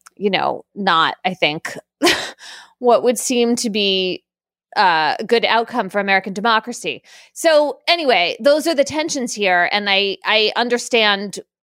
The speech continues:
why Smith brought this immediate appeal. And like I said, I think it's really, um,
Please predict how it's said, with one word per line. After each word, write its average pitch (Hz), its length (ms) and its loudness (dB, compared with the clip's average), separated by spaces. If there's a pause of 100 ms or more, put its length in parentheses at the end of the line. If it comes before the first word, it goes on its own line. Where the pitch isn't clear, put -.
(100)
why 196 480 2
Smith 214 320 -6
brought 185 160 2
this 196 160 -6
immediate 180 380 -2
appeal. 294 420 2
And 240 80 2
like 196 180 0
I 185 40 -2
said, 196 320 2
I 165 80 2
think 190 180 -4
it's 196 180 -4
really, 180 540 -2
um, 160 420 -2